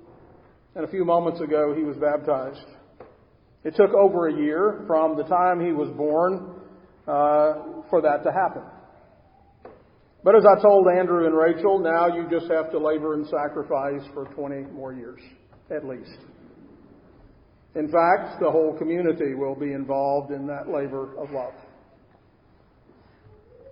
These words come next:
And the story will not end there. What about Nathan's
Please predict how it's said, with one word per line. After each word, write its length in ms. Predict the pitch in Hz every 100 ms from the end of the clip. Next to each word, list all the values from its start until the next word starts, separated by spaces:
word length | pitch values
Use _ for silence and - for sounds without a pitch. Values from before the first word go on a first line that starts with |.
| -
And 180 | 196
the 60 | 190 -
story 380 | 226 220 208 202
will 120 | 196
not 240 | 196 190
end 220 | 196 196
there. 380 | 214 220 - - - - - - _ _ _ _ _ - - - _ _ _ _ -
What 100 | 190
about 280 | 202 196 175
Nathan's 520 | 180 202 185 151 139